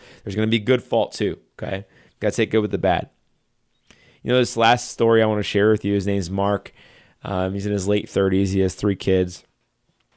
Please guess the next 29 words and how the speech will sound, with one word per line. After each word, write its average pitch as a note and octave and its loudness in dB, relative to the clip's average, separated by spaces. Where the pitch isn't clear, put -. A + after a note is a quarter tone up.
a F#2+ 0
big G2 0
golfer. G2 0
Um, F2+ -2
uh, D2 -2
sits A2+ -6
at A2 2
a G2+ -4
desk G2 -2
a G2 0
lot F#2+ 2
though, F#2+ 2
and, F#2+ -2
and - -10
he G2 -4
goes, F#2 -2
"Doctor - -4
Nick, G#2 -6
I - -4
can, G2 -4
I G2 -2
wanna G#2 0
live G2+ 0
my, F#2 -2
my F#2+ -4
healthiest G2+ -2
life G2 2
possible." F#2 0
And F2+ -4